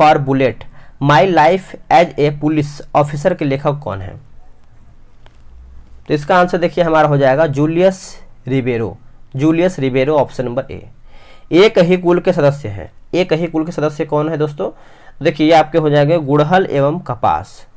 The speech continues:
गुड़हल एवं कपास जो है एक ही कुल के सदस्य हैं। डीएनए को किसके अंतः जो है पात्र में बनाया है?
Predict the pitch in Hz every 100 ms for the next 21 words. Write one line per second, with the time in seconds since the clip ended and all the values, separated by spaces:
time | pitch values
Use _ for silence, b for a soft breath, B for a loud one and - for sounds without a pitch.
0 | 127 139 143 165 180 147 147 151 139 143
1 | 143 127 139 - 139 135 143 156 139 127
2 | 156 143 92 - 90 - - b b b
3 | b b b 139 175 190 226 190 156 151
4 | 180 - 214 - 160 151 160 160 139 -
5 | - 135 160 180 139 139 147 139 151 127
6 | 107 85 95 92